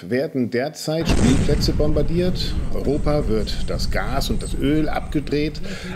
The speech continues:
aber in Österreich und Deutschland streiten Intendanten, <laughs> ja, es sind alles Männer, dafür weiter Geschäfte mit Theodor Korentzis machen zu können. Und ihre Argumente sind Hanebüchen.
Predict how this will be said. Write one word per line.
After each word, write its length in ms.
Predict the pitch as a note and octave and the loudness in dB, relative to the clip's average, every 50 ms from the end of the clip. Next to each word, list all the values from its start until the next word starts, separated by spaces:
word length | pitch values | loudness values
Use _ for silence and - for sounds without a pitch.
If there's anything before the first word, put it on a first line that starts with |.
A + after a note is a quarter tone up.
| F#3 D3 | -8 -6
aber 460 | G#2+ G#2+ A2 B2 C#3+ G3 G#3 G3 - | -4 -2 -2 0 0 0 -2 -2 -2
in 180 | A#2 A#2 A2+ G#2+ | -4 -4 -4 -4
Österreich 560 | G2 - F3+ - - - G2 - D3 E3 - | -4 -6 -8 -6 -6 -6 -4 -4 -4 -4 -4
und 160 | A2+ F#2 - | -6 -8 -6
Deutschland 400 | - C#2+ F2+ - - - D#3+ E3+ | -6 -8 -8 -8 -6 -6 -6 -6
streiten 540 | - - - - F#2 G#2 B2 D3 - - D3+ | -6 -8 -6 -4 -2 -2 -2 -2 -4 -8 -8
Intendanten, 760 | - A#2+ A#2+ A2 - G2 F2+ - F2 F2+ A2 A2+ - D#3+ F3 | -6 -6 -4 -4 -4 -4 -4 -4 -4 -4 -4 -4 -2 -2 -2
<laughs> 0 | |
ja, 220 | - B2 - C#3 B2 - - - | -2 -2 -4 -6 -8 -8 -10 -12
es 140 | A2 - | -12 -10
sind 180 | - - - - | -10 -10 -10 -10
alles 260 | F#2+ F#2 F#2+ F#2+ E2+ | -10 -10 -8 -6 -4
Männer, 320 | G#2+ A#2 B2 C3 B2+ B2 A#2+ - - - - - - | -2 -2 0 0 -2 -2 -4 -8 -14 -16 -10 -4 -2
dafür 540 | A#2 A#2+ B2+ - - C#3 C3+ B2+ A2 E2 | -2 -2 -2 -2 -2 0 0 0 -2 -2
weiter 500 | - F#2 A2 C3 B2+ - C3 B2+ A#2 B2 - - - | -4 -4 -4 -4 -4 -2 -2 -2 -4 -4 -8 -12 -10
Geschäfte 520 | - A2+ - - - A2+ A2 - - - G#2+ | -8 -6 -6 -4 -4 -6 -6 -6 -4 -2 -2
mit 380 | G2+ G2 G2 - - - - - | -2 -2 -4 -6 -8 -14 -16 -8
Theodor 400 | - F#2+ F#2 F2+ - E2 D#2+ D#2+ | -6 -4 -4 -4 -4 -8 -8 -8
Korentzis 500 | - F#2 E2 D#2+ D2+ D2+ - C#2+ - - | -8 -10 -10 -10 -12 -12 -14 -14 -14 -12
machen 280 | D#2+ C#2+ - - - | -12 -14 -14 -14 -16
zu 160 | - - - | -14 -14 -14
können. 240 | - - F2 E2 - - - - - - - | -12 -12 -12 -12 -12 -14 -18 -18 -20 -8 -4
Und 420 | - D3+ F#3 G3+ - - - - _ | -2 -2 -2 -2 -4 -10 -14 -18 _
ihre 260 | - A2 F2 F2 - | -8 -6 -6 -6 -8
Argumente 540 | - E2 D#2+ F2 E2 F#2+ G2+ A2 A2 A2 F#2+ | -8 -8 -8 -6 -4 -4 -4 -4 -4 -4 -6
sind 420 | D#2+ F#2+ A2+ A2+ A#2 A2+ - - - _ _ _ _ | -4 -2 -2 -2 -2 -4 -6 -10 -16 _ _ _ _
Hanebüchen. 640 | - - - - D3+ D3 - - C#2+ - - - | -12 -10 -10 -10 -10 -14 -16 -18 -20 -20 -20 -20